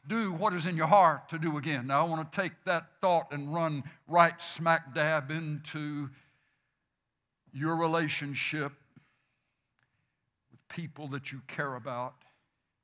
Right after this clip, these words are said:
that for whatever reason just haven't gotten it yet.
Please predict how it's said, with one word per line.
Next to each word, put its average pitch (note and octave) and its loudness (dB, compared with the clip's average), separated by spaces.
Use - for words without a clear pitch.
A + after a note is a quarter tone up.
that A2+ -20
for C3+ -12
whatever D3+ -4
reason C3+ -6
just C3 -6
haven't C3 -4
gotten A#2 -10
it A2 -16
yet. F#2+ -20